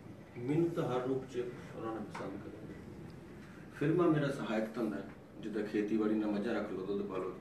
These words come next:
चार पैसे आ जाण सवेरे। मेरा असली किੱਤਾ ਗਾਉਣਾ ਹੈ, ਇਹਦੇ ਚ ਮੈਨੂੰ ਜ਼ਿਆਦਾ ਆਨੰਦ ਆਉਂਦਾ। ਫਿਲਮ ਸੋਹਣੀ ਲੱਗਦੀ ਹੈ ਸੱਤ ਦਿਨ ਜਦੋਂ ਸ਼ੂਟਿੰਗ ਕਰਦੇ ਹਾਂ, ਅੱਠਵੇਂ ਦਿਨ ਜਦੋਂ ਮੇਕਅਪ ਕਰਕੇ ਬੈਠਣਾ ਪੈਂਦਾ, ਅੱਠ ਦਸ ਘੰਟੇ ਫਿਰ ਔਖਾ ਲੱਗਦਾ।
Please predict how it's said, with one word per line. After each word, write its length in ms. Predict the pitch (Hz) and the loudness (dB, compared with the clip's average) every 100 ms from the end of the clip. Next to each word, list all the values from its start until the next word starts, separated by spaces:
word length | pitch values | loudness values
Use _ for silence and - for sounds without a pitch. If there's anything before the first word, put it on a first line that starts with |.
| 92 | -4
चार 120 | 92 | -2
पैसे 300 | - - - | -2 -6 -4
आ 40 | |
जाण 160 | 85 - | -6 -6
सवेरे। 380 | - - - - - - - - - - | -6 -8 -8 -10 -12 -14 -14 -12 -12 -6
मेरा 260 | 98 104 110 | 0 2 4
असली 340 | 104 110 113 | 2 0 0
किੱਤਾ 240 | - - 101 | 0 -2 -2
ਗਾਉਣਾ 240 | - - | -2 -4
ਹੈ, 100 | - - - - - - - 107 | -6 -8 -12 -12 -14 -14 -6 0
ਇਹਦੇ 180 | 113 | 2
ਚ 120 | 123 120 | 2 0
ਮੈਨੂੰ 200 | 101 98 | 0 0
ਜ਼ਿਆਦਾ 220 | 85 80 | -2 -4
ਆਨੰਦ 140 | 80 | -4
ਆਉਂਦਾ। 240 | 80 82 80 76 - - - - - - - - | -4 -6 -8 -10 -12 -14 -16 -16 -16 -16 -16 -6
ਫਿਲਮ 200 | 135 139 | 2 4
ਸੋਹਣੀ 260 | 147 135 156 | 6 6 8
ਲੱਗਦੀ 260 | 139 120 131 | 8 6 2
ਹੈ 60 | |
ਸੱਤ 260 | - 110 - | 2 0 -2
ਦਿਨ 180 | 110 104 | 0 0
ਜਦੋਂ 200 | 104 98 | 0 -4
ਸ਼ੂਟਿੰਗ 320 | - 90 87 | -6 -6 -6
ਕਰਦੇ 220 | - - | -6 -8
ਹਾਂ, 60 | - - - | -10 -10 -6
ਅੱਠਵੇਂ 300 | - - 139 | -4 -2 -2
ਦਿਨ 160 | 139 135 | 0 0
ਜਦੋਂ 200 | 127 127 | 0 2
ਮੇਕਅਪ 380 | 113 117 120 117 | 2 2 0 -2
ਕਰਕੇ 200 | 110 110 | -4 -4
ਬੈਠਣਾ 320 | 107 104 110 | -4 -4 -6
ਪੈਂਦਾ, 320 | 104 104 101 - 87 | -4 -2 -4 -4 -6
ਅੱਠ 60 | |
ਦਸ 360 | - - 98 - | -6 -6 -6 -6
ਘੰਟੇ 160 | - - - | -6 -6 -8
ਫਿਰ 100 | - | -8
ਔਖਾ 200 | - - | -8 -8
ਲੱਗਦਾ। 240 | - - | -8 -10